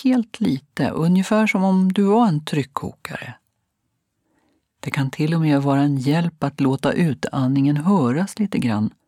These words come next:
som en vissling. Men, eh, släpp inte ut för mycket allt för fort. När man är pressad känns det ofta bättre att släppa på trycket långsamt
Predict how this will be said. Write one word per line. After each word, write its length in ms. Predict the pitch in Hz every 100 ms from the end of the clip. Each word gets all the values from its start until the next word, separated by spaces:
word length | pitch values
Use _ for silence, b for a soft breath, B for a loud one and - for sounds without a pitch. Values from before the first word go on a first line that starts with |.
| _ _ _
som 160 | - 160
en 180 | 156
vissling. 720 | 170 190 - - 233 165 143 - _ _ _ _ _ _ _ _ _ _ _ _ _ _ _ _
Men, 300 | 156 151 156
eh, 140 | 151 156 -
släpp 360 | - 170 156
inte 220 | 175 156
ut 420 | 226 180 180 - -
för 220 | - 170
mycket 480 | 170 185 - - -
allt 220 | 131 -
för 140 | -
fort. 440 | 139 - - _ - _ _ _ _ _ _ _ _ _ _
När 120 | 135
man 200 | 131 127
är 100 | 131
pressad 600 | 131 160 156 - - 170
känns 280 | - 131 135
det 80 | 135
ofta 280 | 131 - 120
bättre 360 | 127 139 -
att 140 | 104 -
släppa 600 | - - 131 135 - 135
på 120 | -
trycket 480 | - 101 - 107 -
långsamt 960 | 139 131 107 127 - - - - -